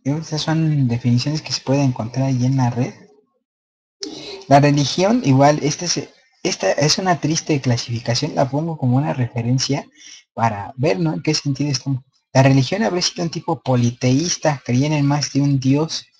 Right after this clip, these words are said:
Más importante era dios teseo que se llamaba diferente en ambos pueblos, este, olmecas y Xicalanca.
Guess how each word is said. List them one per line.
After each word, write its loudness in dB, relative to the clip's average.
Más 0
importante 0
era 4
dios 2
teseo -4
que -4
se -6
llamaba 2
diferente -2
en 2
ambos -2
pueblos, -2
este, -8
olmecas -2
y -6
Xicalanca. -6